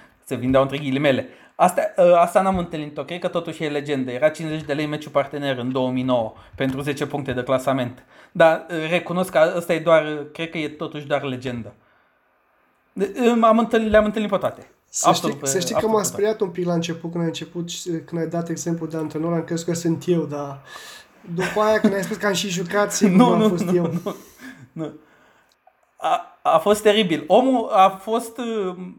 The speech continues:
Speaker 1: după foarte mult timp am întâlnit cu el, uh, la un turneu de copii și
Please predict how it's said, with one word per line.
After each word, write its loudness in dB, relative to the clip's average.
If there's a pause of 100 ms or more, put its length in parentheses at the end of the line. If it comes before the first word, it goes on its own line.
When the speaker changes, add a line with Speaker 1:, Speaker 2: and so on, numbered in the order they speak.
Speaker 1:
după -8
foarte 2
mult -2
timp -4
am 4
întâlnit -4
cu -4
el, -2 (340)
uh, 0 (200)
la 6
un 6
turneu -4
de -4
copii -8 (340)
și -4